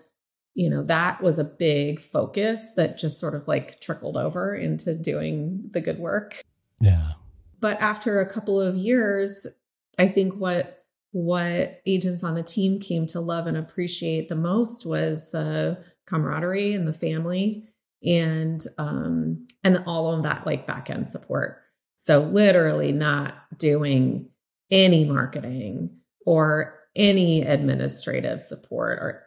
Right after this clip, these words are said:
Speaker 1: any transaction coordination or any branding or any thinking about, like, the P and L or any of that stuff, right? So, um,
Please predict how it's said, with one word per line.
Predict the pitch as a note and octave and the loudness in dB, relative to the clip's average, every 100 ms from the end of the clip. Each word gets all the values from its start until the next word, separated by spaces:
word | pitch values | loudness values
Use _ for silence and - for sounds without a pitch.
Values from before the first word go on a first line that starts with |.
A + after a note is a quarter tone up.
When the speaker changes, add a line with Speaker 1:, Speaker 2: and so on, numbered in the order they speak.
| _ | _
Speaker 1:
any | F3+ F#3 F#3+ F#3 F3 D#3 D3+ C#3+ | -2 4 4 4 4 2 2 0
transaction | C#3 - C#3 C#3 - - - C2+ | -2 -4 -4 -2 -4 -4 -6 -6
coordination | - B1 B1+ F2+ - C#3 - A1+ C3+ | -4 -4 -4 -6 -4 -4 -6 -6 -6
or | - F3 - - | -4 -4 -6 -12
any | D#3 F3 F3 D#3 | -6 -2 0 0
branding | C3+ C3 C3 B2 B2 C3 | 0 0 0 -2 -4 -4
or | D3 - | -4 -6
any | F#3+ G3+ G3 | -2 2 2
thinking | F3+ E3 D#3 D3+ | 0 -2 -2 -2
about, | C#3 B2 B2+ - | -2 0 -2 -2
like, | B2 - - _ _ _ _ _ _ _ - | -4 -4 -10 _ _ _ _ _ _ _ 2
the | E3 | 2
P | D#3 - D#3 | 2 0 4
and | C3 | 4
L | B2 B2 B2 | 4 2 0
or | B2+ | -2
any | D#2+ E3 D#3 | 0 2 4
of | C3 | 2
that | A#2+ - | -2 -2
stuff, | - - - - - | -2 -2 -10 -14 -6
right? | - D#3+ F#3+ - - - | 0 2 2 0 -12 -6
So, | - E3 C#3+ C#3+ D3 - _ _ - | 4 4 6 4 0 -10 _ _ 0
um, | D3 C#3+ C#2+ - - | 2 2 -2 -6 -8